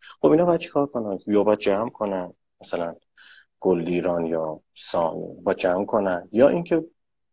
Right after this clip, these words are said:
باید امیدوار بمونند که در آینده اینها برمیگردن، یا باید برن جایگزین کنن دیگه. به هر حال اونها هم کسب و کار هم و بنگاه اقتصادی هستن.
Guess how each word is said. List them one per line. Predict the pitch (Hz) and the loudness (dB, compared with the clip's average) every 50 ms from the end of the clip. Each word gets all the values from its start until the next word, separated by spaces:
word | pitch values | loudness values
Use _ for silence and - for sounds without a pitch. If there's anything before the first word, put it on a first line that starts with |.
| _ _ _ _ _ _ _ _ _ _ _ - | _ _ _ _ _ _ _ _ _ _ _ -2
باید | - 98 107 104 - - | 0 0 0 0 2 2
امیدوار | 123 104 98 98 101 95 98 98 98 98 104 113 110 | 4 4 6 4 4 4 6 8 8 8 8 6 4
بمونند | 104 110 113 117 120 120 120 120 117 113 113 113 113 107 - 107 | 6 6 4 4 4 4 4 4 4 4 2 2 0 -2 -4 -8
که | - - | -8 -6
در | 101 - 101 98 98 | 0 2 2 2 2
آینده | - 101 92 90 90 87 92 110 | 2 0 0 0 0 0 2 2
اینها | 110 104 - - - 104 | 2 0 0 2 2 2
برمیگردن، | - - 98 98 101 110 113 98 101 95 92 90 - 92 87 87 - _ _ _ _ _ - - - - - - _ _ _ - | 4 4 2 2 2 0 -2 -2 -2 -2 -2 -2 -2 -6 -10 -10 -14 _ _ _ _ _ -20 -20 -20 -20 -20 -20 _ _ _ -2
یا | 107 110 131 156 185 208 208 - _ - | 4 6 6 6 6 2 -4 -6 _ 4
باید | 120 120 127 - | 4 4 4 4
برن | - 78 85 92 95 | 2 0 2 2 0
جایگزین | - - 110 104 98 95 98 98 90 - 113 135 165 156 | 4 6 6 6 6 6 4 2 2 2 0 0 -2 -2
کنن | - - 92 92 - _ _ - | -6 -10 -14 -16 -18 _ _ -16
دیگه. | 90 87 90 92 87 87 87 - | -12 -8 -6 -6 -6 -6 -6 -2
به | - 98 | -2 0
هر | - 98 90 | 2 2 0
حال | - - 113 135 | 4 4 4 4
اونها | - - 107 92 - - 123 | 4 2 -2 -2 2 2 0
هم | 127 - | 0 0
کسب | - - 101 87 - - - | -6 -10 -10 -10 -10 -14 -14
و | |
کار | - - 110 113 123 135 | -6 -2 -2 0 0 0
هم | 131 | -2
و | 127 113 | -4 -2
بنگاه | - - 104 98 92 104 117 | 0 0 0 2 4 4 2
اقتصادی | 117 110 - - 95 - - 90 85 - 90 | 2 2 -2 -8 -8 -6 -6 -6 -6 -6 -12
هستن. | 85 - - - - | -20 -20 -20 -20 -20